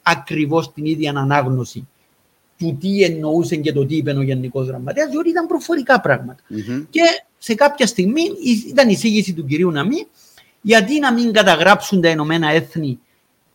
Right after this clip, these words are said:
Speaker 1: την αντίληψή τους και να τη δούμε και ας συμφωνούμε,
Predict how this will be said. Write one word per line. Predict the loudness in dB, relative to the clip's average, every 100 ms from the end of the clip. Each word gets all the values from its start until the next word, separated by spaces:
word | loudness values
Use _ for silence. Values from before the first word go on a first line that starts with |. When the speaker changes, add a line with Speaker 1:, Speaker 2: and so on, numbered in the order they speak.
| _ _
Speaker 1:
την | 2 2
αντίληψή | 2 0 0 0 0 -2
τους | -2 -8 -4
και | 0
να | 2
τη | 2 0
δούμε | 0 0 2 0
και | 2
ας | 0 0
συμφωνούμε, | -6 -4 -2 0 0 0 -4